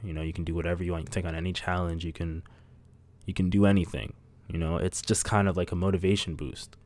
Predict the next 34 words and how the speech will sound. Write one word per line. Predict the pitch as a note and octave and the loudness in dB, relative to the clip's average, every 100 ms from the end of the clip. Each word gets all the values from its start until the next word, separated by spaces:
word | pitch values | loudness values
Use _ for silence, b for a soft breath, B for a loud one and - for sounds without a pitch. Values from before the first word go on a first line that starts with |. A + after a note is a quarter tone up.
| b b b b b - | b b b b b -10
Um, | E2+ E2+ E2 D#2+ | -4 -2 -2 -2
you | G2 | 2
may | G#2 G2 | 4 6
have | F#2+ F#2 E2+ | 6 4 2
problems | - A#2+ A#2 F#2 F2 | 8 10 10 6 0
in | F2 | 0
your | F2 | 0
life. | E2+ F2 F2 F2+ | 0 0 0 0
You | |
know, | F2+ | 2
my | A2+ A2 | 6 10
last | G#2+ G#2+ - | 10 8 6
episode, | G2 G2+ - F#2 F#2 | 2 2 4 2 4
by | F#2 | 4
the | F#2 | 4
way, | F2+ F2+ F2+ b b b b | 2 2 0 b b b b
that | G2+ F2+ | -4 -2
I | F2 | 2
did, | G2 F#2 F2+ - | 4 4 2 0
episode | G2+ - G2+ - | 4 6 6 4
three, | G#2 G#2+ | 4 6
that | G2+ F2+ | 6 6
I | |
accidentally | F2 F#2+ - G2 F2+ | 4 4 4 2 2
called | F#2 F#2+ F#2 F#2 | 4 6 6 4
episode | G2 F2+ - F2 | 2 4 4 2
four | - F#2+ G#2 A#2 - - - | 2 4 6 4 2 -2 -4
'cause | F#2 | -4
I | E2+ | -2
lost | F2 F#2 - | 2 2 4
track | G2 F2+ | 2 4
of | F#2 | 2
the | F2 | 2
weeks. | G#2 A2+ - | 2 2 -6